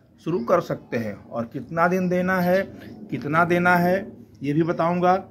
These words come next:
वीडियो को स्किप ना करिएगा। अगर वीडियो अच्छी लगे तो लाइक ज़रूर करना और चैनल पर नए चैनल को शेयर और सब्सक्राइब जरूर करना। जो दोस्तों, सब्सक्राइब करने के कोई पैसे नहीं, नहीं लगते हैं और लाइक करने के भी कोई पैसे नहीं लगते हैं।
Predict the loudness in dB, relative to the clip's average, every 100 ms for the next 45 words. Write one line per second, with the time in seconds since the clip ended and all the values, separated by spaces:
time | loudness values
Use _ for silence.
0 | -20 -20 _ -6 -4 -2 -4 -6 -6 -4
1 | -2 0 2 4 4 2 2 0 0 -2
2 | -2 -2 0 0 0 0 0 -2 0 0
3 | 0 0 -2 -6 -6 -4 -2 -2 -2 -4
4 | -6 -4 -4 -4 -6 -4 0 0 0 0
5 | -2 -4 -6 -20 -20 -14 -2 0 0 -2
6 | -4 -6 -4 -4 -4 -4 -4 -6 -6 -4
7 | -4 -2 -4 -2 2 0 0 -2 2 2
8 | 4 2 0 -4 -2 0 2 4 2 2
9 | -4 0 8 10 8 4 -4 -8 -8